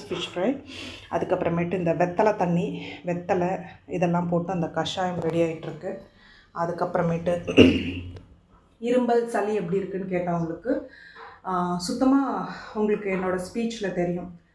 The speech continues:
ஆ, ஓரளவுக்கு சளி போயிடுச்சு. ட்ரை காஃப் முன்னெல்லாம் பேச பேச இரும்பல் வந்துட்டே இருக்கும். But இப்ப ட்ரை காஃபும் ஓரளவுக்கு வந்து, ஆ, ம், சரியாயிடுச்சு. Because,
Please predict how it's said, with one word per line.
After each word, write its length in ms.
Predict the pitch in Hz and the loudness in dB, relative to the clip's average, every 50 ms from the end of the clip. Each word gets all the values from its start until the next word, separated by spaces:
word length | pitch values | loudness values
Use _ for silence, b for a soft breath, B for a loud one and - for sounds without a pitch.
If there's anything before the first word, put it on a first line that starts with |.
| b b b b b b b _ | b b b b b b b _
ஆ, 260 | 175 170 170 170 165 165 | -6 -4 -2 0 0 2
ஓரளவுக்கு 460 | 175 202 214 220 226 226 233 - - | 2 2 2 2 0 0 0 0 -2
சளி 220 | - 220 180 185 | 0 0 -2 -2
போயிடுச்சு. 460 | 196 190 190 180 175 175 170 - - | -2 -2 0 0 0 0 -2 -4 -4
ட்ரை 360 | 254 - - - 190 190 196 - | -4 -4 -2 0 0 0 0 0
காஃப் 260 | 220 214 214 - 202 | -2 -2 -2 -2 -2
முன்னெல்லாம் 340 | 190 175 175 180 220 233 - | -2 0 0 0 0 0 0
பேச 300 | 214 190 208 214 - 170 | 0 -2 -2 -2 -2 -4
பேச 300 | - 208 202 - 220 202 | -2 -4 -2 0 0 0
இரும்பல் 280 | 196 196 196 202 185 | 0 0 0 0 0
வந்துட்டே 280 | 175 180 180 180 180 196 | 0 0 0 0 0 -2
இருக்கும். 440 | 190 190 170 170 170 170 170 170 - b b b b b b b | -2 -2 -4 -4 -6 -8 -10 -10 -14 b b b b b b b
But 140 | 208 208 202 | 0 0 0
இப்ப 180 | 202 - - 180 | 0 -2 -2 -4
ட்ரை 300 | - 175 175 180 185 180 | 2 2 2 2 2 2
காஃபும் 360 | - 202 196 196 202 208 196 | 0 0 0 2 0 -2 -2
ஓரளவுக்கு 440 | 185 180 180 175 180 180 180 185 180 | 0 0 2 2 2 0 0 -2 -2
வந்து, 440 | 175 165 175 185 185 185 180 185 180 B B B 190 | -2 0 0 -2 -2 -4 -6 -8 -10 B B B -6
ஆ, 140 | 180 175 175 175 170 175 175 175 170 170 170 170 B B B B B B B B | -2 -2 0 0 0 0 0 -2 -4 -6 -8 -10 B B B B B B B B
ம், 320 | - 180 180 175 170 170 170 | -8 -6 -4 -2 -2 -4 0
சரியாயிடுச்சு. 640 | - 214 196 202 196 185 185 180 180 - 208 196 196 | 2 2 2 2 0 -2 -2 -2 -2 -2 -4 -4 -4
Because, 240 | - - 190 202 - | 2 2 2 2 2